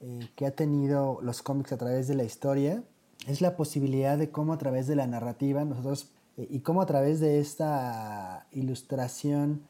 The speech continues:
eh, de estos personajes fantásticos y estos escenarios, eh, fantas-, vaya, fantasiosos, nos da la oportunidad no solamente de generar este referente en nuestra cabeza, sino de poder imaginar más allá de eso, ¿no? Un poco, eh, la crítica también viene de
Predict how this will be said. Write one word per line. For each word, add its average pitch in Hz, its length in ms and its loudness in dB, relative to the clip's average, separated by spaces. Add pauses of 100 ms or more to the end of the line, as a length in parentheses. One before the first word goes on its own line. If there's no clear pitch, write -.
(200)
eh, 131 460 -2
de 139 140 2
estos 147 260 -4
personajes 139 560 -4
fantásticos 139 680 -4
y 127 60 -4
estos 127 240 -10
escenarios, 127 760 -2 (360)
eh, 123 100 -14
fantas-, 127 500 -6
vaya, 117 260 -6
fantasiosos, 147 760 -6 (520)
nos 135 180 0
da 151 80 4
la 175 100 6
oportunidad 147 560 0
no 160 120 0
solamente 170 480 0
de 156 80 2
generar 135 380 0
este 156 180 -2
referente 131 540 -4
en 147 40 0
nuestra 120 240 -6
cabeza, 175 260 2
sino 127 260 -4
de 120 80 0
poder 127 300 0
imaginar 123 500 -4
más 139 340 -4
allá 131 280 0
de 127 180 -2
eso, 156 180 -8 (100)
¿no? 170 160 -10 (500)
Un 160 80 -2
poco, 175 520 2 (580)
eh, 135 240 0
la 135 120 0
crítica 147 340 0
también 139 320 2
viene 143 280 2
de 110 480 -4